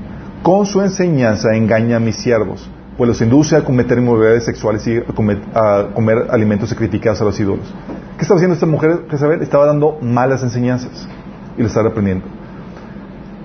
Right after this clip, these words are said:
¿Qué Señor entonces también le reprende a los que, a los que dice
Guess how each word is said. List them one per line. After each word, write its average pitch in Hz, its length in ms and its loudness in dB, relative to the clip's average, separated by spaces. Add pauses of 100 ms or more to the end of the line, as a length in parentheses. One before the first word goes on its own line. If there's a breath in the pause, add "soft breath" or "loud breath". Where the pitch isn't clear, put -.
(160)
¿Qué 180 140 4
Señor 180 320 4
entonces 175 440 0 (600)
también 123 240 4
le 135 100 4
reprende 127 300 2
a - 20 6
los 131 140 2
que, 107 340 0
a 113 60 0
los 104 140 -2
que - 80 -4
dice 120 520 0